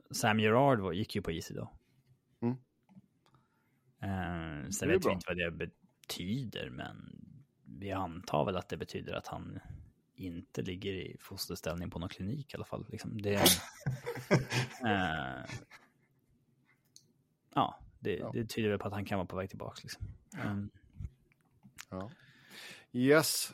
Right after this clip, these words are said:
Speaker 2: vi kan väl släppa Colorado där i alla fall. Man ligger på tredje plats i Central när vi spelar in detta. Fyrtio poäng på trettiotvå matcher.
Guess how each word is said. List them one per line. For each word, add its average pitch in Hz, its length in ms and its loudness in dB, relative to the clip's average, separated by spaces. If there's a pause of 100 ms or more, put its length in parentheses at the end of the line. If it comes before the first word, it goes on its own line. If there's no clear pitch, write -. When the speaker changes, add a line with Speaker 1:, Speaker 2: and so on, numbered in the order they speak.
Speaker 2:
vi 127 840 6
kan 127 120 2
väl 127 100 4
släppa 120 460 2
Colorado 120 640 6
där 117 460 6
i 117 60 8
alla 110 120 6
fall. 107 260 4
Man 107 100 0
ligger 104 160 -2
på 107 80 0
tredje 110 540 2
plats - 600 0
i 104 240 -2
Central 107 840 -2
när 104 160 -4
vi 107 160 -6
spelar 110 260 -6
in 113 120 -6
detta. - 280 -6
Fyrtio 123 260 -6
poäng 113 280 -2
på 113 120 -10
trettiotvå 107 480 -10
matcher. - 380 -8